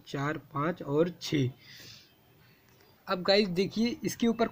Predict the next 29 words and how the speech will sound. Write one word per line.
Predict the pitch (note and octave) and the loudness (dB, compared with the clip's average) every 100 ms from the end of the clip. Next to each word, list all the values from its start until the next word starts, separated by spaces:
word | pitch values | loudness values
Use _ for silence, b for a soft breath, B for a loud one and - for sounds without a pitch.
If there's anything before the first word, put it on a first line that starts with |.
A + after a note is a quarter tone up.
| - | 2
question | F3+ E3+ - G3 | 4 4 2 2
कैसे | D3 C3+ C#3 | 2 2 0
आते | C3 D3 | 0 -2
हैं, | C3 | -4
तो | D#3 | -2
question | E3 D#3+ G3+ F3 | 0 0 4 4
हम | E3+ | 4
इसको | E3+ - D#3+ | 2 0 0
देख | D#3 D3+ | 0 2
लेते | C#3+ C3+ | 0 0
हैं | C#3+ E3+ b b b | -4 -6 b b b
कि | D#3 | -2
question | F3 D#3+ F#3+ F3 | 2 2 2 0
किस | F3 - | 0 0
type | E3 D3 | 2 0
से | - D#3 | 0 -2
बनते | D3+ C#3 D3+ | -2 -2 -2
हैं | C#3 | -2
इसके | B2+ | -2
ऊपर। | C#3 D3+ D#3+ B B B - | -4 -4 -10 B B B -4
तो | |
देखिए | D#3+ E3 F3 | 0 2 2
question | F3 D#3+ - E3+ | 2 0 0 -2
चलिए | D#3+ D#3+ D3+ | 2 2 2
देख | D#3 C#3 | 0 0
लेते | C#3 D3+ | 0 0
हैं। | D#3 F3 - - - - - | -2 -2 -8 -20 -20 -14 -6
अब | E3+ | 0
देखिए | E3+ E3 E3 | 2 4 2